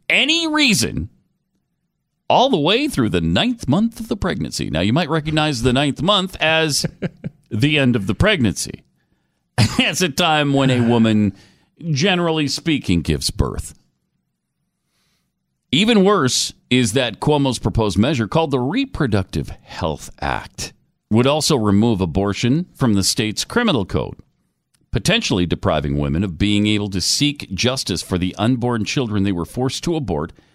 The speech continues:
forced to abort by sex traffickers, sex abusers, or violent partners. Hmm.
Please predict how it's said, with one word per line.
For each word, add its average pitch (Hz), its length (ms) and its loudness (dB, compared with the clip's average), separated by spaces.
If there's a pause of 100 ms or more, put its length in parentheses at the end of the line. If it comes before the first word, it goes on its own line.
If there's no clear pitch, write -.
(100)
forced - 680 0 (180)
to 135 160 2
abort 73 420 -2 (480)
by 131 160 4
sex - 460 -2
traffickers, - 640 -6 (300)
sex - 540 -2
abusers, 127 760 0 (640)
or 123 300 2
violent 78 560 0
partners. 60 640 -6 (1500)
Hmm. 311 160 2